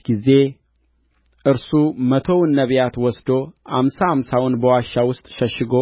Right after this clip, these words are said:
እንጀራና ውኃ ይመግባቸው ነበር። አክዓብም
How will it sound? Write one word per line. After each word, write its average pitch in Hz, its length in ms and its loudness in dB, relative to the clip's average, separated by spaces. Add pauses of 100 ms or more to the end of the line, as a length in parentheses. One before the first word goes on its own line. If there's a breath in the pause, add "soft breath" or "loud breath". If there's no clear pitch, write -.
እንጀራና 123 600 2
ውኃ 113 200 0
ይመግባቸው 113 680 0
ነበር። 104 340 -2 (1000 soft breath)
አክዓብም 143 640 0